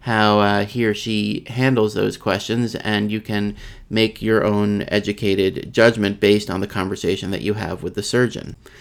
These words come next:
Another scenario, uh, comes into play when there is a surgeon that has almost no online reviews or very little online presence at all. And while that might be alarming to some, that really should not necessarily be a reason to run for the hills. There are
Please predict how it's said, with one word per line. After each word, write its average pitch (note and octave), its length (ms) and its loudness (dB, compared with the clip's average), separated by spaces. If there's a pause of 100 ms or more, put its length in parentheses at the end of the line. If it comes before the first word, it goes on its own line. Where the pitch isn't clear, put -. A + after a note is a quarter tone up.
(280)
Another G3 320 4
scenario, A2+ 800 6
uh, G#2 360 2
comes A2 300 -2
into G2+ 140 -2
play G#2+ 300 2
when G#2+ 380 0 (480)
there A2+ 420 4
is G#2+ 260 2
a G#2+ 60 -2
surgeon A2+ 420 2
that A2 160 4
has A2 500 0
almost B2+ 640 4
no B2 440 6
online G#2 480 2
reviews G#2 440 0
or G#2 100 2
very A2+ 220 4
little A#2+ 180 2
online A2+ 400 2
presence A#2 420 0
at A#2+ 80 0
all. A2 400 2 (400)
And B2 240 4
while A#2 120 8
that C#3+ 260 4
might B2+ 240 2
be A#2+ 340 2
alarming A#2+ 720 2
to A2 120 -6
some, A#2 520 4 (400)
that C#3 180 6
really G3+ 240 8
should C#3+ 200 0
not D3+ 260 2
necessarily C3 520 2
be A#2 180 2
a A2 40 4
reason A#2+ 340 0
to A2+ 120 -4
run A#2+ 380 -2
for G#2+ 120 -4
the G#2+ 100 2
hills. A#2+ 440 2
There A#2 240 4
are A2 460 4